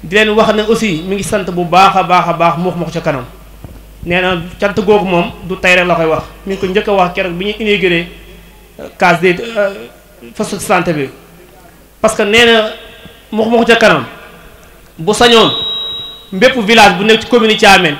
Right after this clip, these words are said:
nga jël ci référence ca Mokh Mokh ca kanam. Ndax ku nekk xam na ne ñun ñooy état, maanaam ñun population bi ñooy état, te li nga xam ne ñoo ko mënal suñu bopp nañ ci bañ a xaar état,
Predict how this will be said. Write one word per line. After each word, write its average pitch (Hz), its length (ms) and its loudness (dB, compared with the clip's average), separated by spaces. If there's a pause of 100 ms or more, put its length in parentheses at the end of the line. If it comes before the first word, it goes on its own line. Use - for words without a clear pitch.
(160)
nga 196 160 -2
jël 208 160 0
ci 208 100 0
référence 190 440 4
ca 196 80 0
Mokh 180 200 -2
Mokh 165 140 -6
ca 170 100 -2
kanam. 139 220 -4 (1040)
Ndax 208 240 2
ku 240 80 0
nekk 240 200 2
xam 240 260 2
na 220 80 2
ne 202 180 0 (240)
ñun 226 300 -2
ñooy 220 240 4
état, 196 320 4 (160)
maanaam 190 260 0
ñun 226 160 0
population 220 500 2
bi 196 80 -4
ñooy 190 180 0
état, 180 260 2 (800)
te 214 80 0
li 220 120 2
nga 269 100 4
xam 254 180 4
ne 240 60 0
ñoo 226 160 0
ko 220 60 -4
mënal 220 180 -4
suñu 226 160 -4
bopp 196 260 0 (380)
nañ 196 160 -8
ci 202 80 -2
bañ 190 160 -2
a 190 40 2
xaar 180 240 0
état, 160 320 0